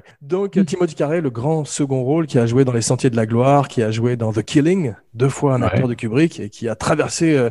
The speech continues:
Speaker 1: l'histoire du cinéma. Je l'adore parce que tu peux le retrouver effectivement dans, dans, euh,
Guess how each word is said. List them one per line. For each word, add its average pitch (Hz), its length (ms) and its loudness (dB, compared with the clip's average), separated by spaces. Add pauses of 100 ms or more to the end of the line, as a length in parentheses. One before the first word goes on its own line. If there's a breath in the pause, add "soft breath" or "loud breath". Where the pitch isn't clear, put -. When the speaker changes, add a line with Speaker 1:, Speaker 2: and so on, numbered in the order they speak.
(160 loud breath)
Speaker 1:
l'histoire 143 500 2
du 139 100 -2
cinéma. 139 320 0
Je 135 60 -4
l'adore 127 340 2
parce 117 120 -8
que 117 60 -4
tu - 120 -10
peux - 80 0
le 120 60 2
retrouver 123 360 4
effectivement 120 480 2
dans, 113 340 0 (380)
dans, 123 360 0
euh, 113 100 -2